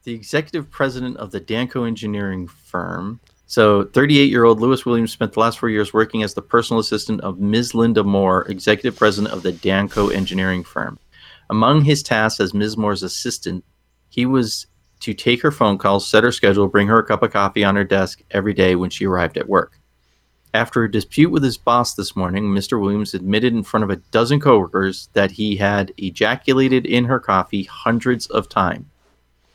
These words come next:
According to Brian Little, an intern who witnessed the entire scene,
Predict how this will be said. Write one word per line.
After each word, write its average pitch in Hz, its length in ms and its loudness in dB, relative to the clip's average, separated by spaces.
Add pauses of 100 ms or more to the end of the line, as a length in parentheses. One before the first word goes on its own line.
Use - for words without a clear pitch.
(100)
According 165 380 2
to 165 60 4
Brian 127 380 4
Little, 107 280 4
an 101 80 2
intern 110 320 -2
who 101 100 -2
witnessed 117 440 0
the 104 80 -2
entire 92 420 0
scene, 92 440 -6